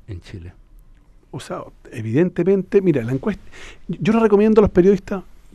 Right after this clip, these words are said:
Speaker 2: leer la última encuesta de victimización. El principal cambio que hizo el gobierno de Bachelet cuando estaba Antonio Frey de subsecretario fue incorporar una pregunta objetiva sobre esto.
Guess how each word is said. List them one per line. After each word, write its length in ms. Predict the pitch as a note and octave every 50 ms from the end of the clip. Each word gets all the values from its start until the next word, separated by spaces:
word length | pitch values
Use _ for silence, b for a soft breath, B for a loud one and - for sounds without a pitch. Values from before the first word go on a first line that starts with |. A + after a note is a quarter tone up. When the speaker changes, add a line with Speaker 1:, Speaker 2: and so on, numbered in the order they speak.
| D#3+ - -
Speaker 2:
leer 320 | - E3 D#3+ E3+ F#3 G#3 G#3+
la 120 | G3+ G3
última 300 | G#3+ G#3+ G#3 - G3 F#3+
encuesta 320 | F3 - F#3 D#3+ - -
de 80 | F#3 F#3
victimización. 480 | F3 F3+ E3 D#3+ D3+ C#3+ - A2+ - - - - _ _ _ _ - B B B B B B B
El 100 | D#3+ C#3
principal 420 | - E3 D#3 - F#3 F3 G3 F#3+
cambio 280 | - - F#3+ G3 F#3+ G3
que 80 | F3+ E3+
hizo 100 | - F3+
el 60 | D#3+
gobierno 280 | D#3+ D#3+ E3 E3+ F3
de 40 | E3+
Bachelet 320 | D#3+ C#3+ - - - E3 E3+
cuando 140 | F3 D3+ A#2+
estaba 200 | - - D3+ D3+
Antonio 320 | D3+ D3 - D3+ D#3 C#3+
Frey 220 | B2 - D3+ D#3 D#3+
de 80 | E3
subsecretario 500 | D3+ - - - - C3+ C#3 - E3 E3 -
fue 120 | - D#3+
incorporar 460 | D#3 - D#3+ C#3+ - - D3 E3+ F3
una 60 | F#3
pregunta 260 | E3 E3+ F3+ F#3+ F#3+ G#3
objetiva 320 | - - F#3+ A3+ B3+ G#3
sobre 200 | - C4+ C4 A#3
esto. 220 | - - - C3